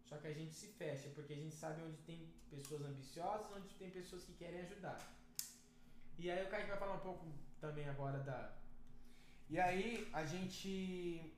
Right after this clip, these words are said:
Speaker 2: antes, um pouquinho antes da pandemia, antes das frutas até, é, eu e o Diego, a gente tinha começado a fazer nutrição. E na nutrição, a gente sempre te-, isso foi, era uma vontade nossa.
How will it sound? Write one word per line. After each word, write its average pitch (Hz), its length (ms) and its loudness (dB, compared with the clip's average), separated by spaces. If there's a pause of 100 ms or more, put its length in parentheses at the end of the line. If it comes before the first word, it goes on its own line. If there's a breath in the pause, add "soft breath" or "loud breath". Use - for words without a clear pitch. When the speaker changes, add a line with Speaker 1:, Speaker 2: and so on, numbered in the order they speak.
(720 loud breath)
Speaker 2:
antes, 202 440 2
um 151 60 0
pouquinho 180 580 2
antes 160 240 0
da 139 120 2
pandemia, 135 580 0 (640)
antes 143 220 -4
das 139 200 4
frutas 135 420 -2
até, 147 400 0 (640 loud breath)
é, 127 440 -2
eu 156 200 2
e - 40 -2
o 151 40 0
Diego, 156 240 -2
a - 40 0
gente 151 160 -2
tinha 156 120 -4
começado 147 440 -2
a 143 40 0
fazer 143 420 8
nutrição. 156 640 2 (1080 loud breath)
E 185 80 2
na 247 120 2
nutrição, 170 840 2
a 139 60 0
gente 151 160 -2
sempre 196 380 -4 (200)
te-, 185 320 4
isso 185 280 2
foi, 180 180 2
era 165 140 6
uma 175 120 4
vontade 165 540 2
nossa. 151 360 0